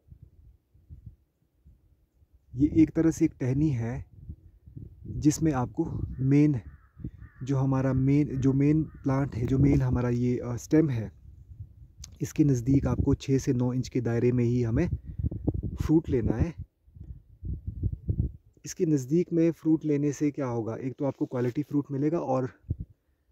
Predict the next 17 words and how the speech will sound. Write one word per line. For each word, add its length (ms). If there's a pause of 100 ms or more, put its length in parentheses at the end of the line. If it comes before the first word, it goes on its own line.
(340)
इसमें 280
जो 120
है 140
सन 240
पेनिट्रेशन 560
भी 80
प्रॉपर 340
होगा। 320 (3250)
और 160
जो, 280
जब 180
सन 240
पेनिट्रेशन 560
हमारा 280
प्रॉपर 360
होगा 260
तो 220